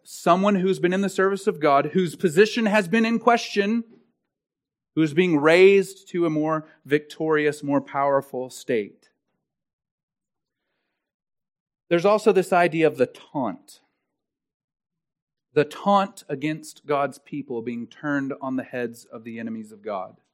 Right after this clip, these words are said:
You see this all throughout the Psalms. We read it today. They say, "Where is your God?" There, there's a question of those who oppose God. And you, you gotta understand, this is the setting of the people who were reading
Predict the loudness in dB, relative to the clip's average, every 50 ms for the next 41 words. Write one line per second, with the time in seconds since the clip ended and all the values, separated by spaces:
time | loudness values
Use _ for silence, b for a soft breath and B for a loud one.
0 | _ _ -20 -18 -8 -6 -6 -4 -4 -6 -8 -6 -4 -2 0 0 -2 -4 -4 -4
1 | -2 -4 -4 -6 -12 -10 -8 -8 -6 -6 -8 -12 -16 -20 -20 -20 _ _ _ _
2 | _ _ _ _ -8 0 2 4 4 4 4 2 -2 -2 0 2 4 4 2 2
3 | b b b b -6 -6 -2 0 0 0 2 6 8 8 8 8 6 4 0 -2
4 | -4 -6 -2 0 0 2 2 0 0 -2 -6 -12 -18 -20 _ _ _ _ _ _
5 | _ _ _ _ _ _ _ _ _ _ _ _ _ _ _ _ _ _ _ _
6 | _ _ _ _ _ _ -2 -2 -2 0 0 -2 -2 -2 -6 0 2 4 4 4
7 | 2 -2 -6 -4 0 2 4 4 2 2 2 0 -2 0 0 0 0 2 2 2
8 | 2 2 0 -2 -4 -6 -8 2 4 4 6 6 4 2 0 0 -2 -2 0 0
9 | 0 0 -2 -4 -6 -6 -6 0 2 4 6 6 4 2 0 -2 -6 -6 -6 -6
10 | -6 -6 -4 -4 -4 -4 -4 -4 -4 -4 -2 -2 -2 -2 -2 -2 -4 -4